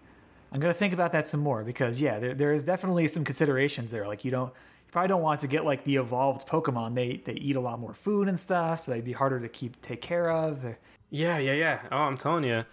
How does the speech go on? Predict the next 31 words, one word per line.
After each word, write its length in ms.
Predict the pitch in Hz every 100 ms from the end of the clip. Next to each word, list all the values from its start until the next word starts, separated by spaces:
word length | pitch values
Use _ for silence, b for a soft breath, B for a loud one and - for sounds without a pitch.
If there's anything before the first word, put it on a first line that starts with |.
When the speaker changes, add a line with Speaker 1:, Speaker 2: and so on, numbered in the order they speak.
| B -
Speaker 2:
Yeah, 120 | 170
maybe, 220 | 156 170
like, 180 | 202 185
a, 960 | 180 156 143 131 135 131 123 120 123 -
a, 60 |
a 40 | 123
Pulsel 580 | - - 160 - 165 160
or, 140 | 139
or 180 | 135 127
Minun. 580 | 120 135 156 160 165 170
Although, 600 | - 143 151 156 151 147 - b b b b _ _ - -
are 80 |
those, 380 | 123 151 170 160 156
I 60 |
mean, 160 | 135 135
do 80 | 127
they 60 |
have 120 | 131
to 60 | -
work 180 | 127 143
together 420 | 131 123 117 143
to 80 | 151
be 140 | 160
electric? 540 | 156 156 165 - 196 -
I 80 |
don't 120 | 147 143
even 280 | 135 139
know. 460 | 143 151 - 143 - b b b b b b b _ _ _ _ _ _ _ _
I 160 | 139 139
don't 220 | 151 151
know. 400 | 156 226 - -